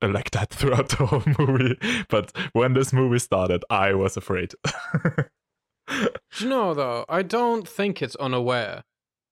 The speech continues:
Speaker 2: I think it's really aware. I mean, Simon West directed it, who directed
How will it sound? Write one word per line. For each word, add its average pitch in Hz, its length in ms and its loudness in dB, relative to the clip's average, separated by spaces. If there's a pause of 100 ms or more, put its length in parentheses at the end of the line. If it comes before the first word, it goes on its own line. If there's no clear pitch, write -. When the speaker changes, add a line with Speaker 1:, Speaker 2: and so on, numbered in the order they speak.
(180)
Speaker 2:
I 165 80 0
think 240 200 0
it's 185 160 -2
really 180 260 2
aware. 139 440 0
I 123 80 -6
mean, 156 400 -2 (380)
Simon 208 460 -2
West 127 500 -4 (100)
directed 160 540 -2
it, 190 240 -4 (840)
who 156 280 0
directed 131 1000 -2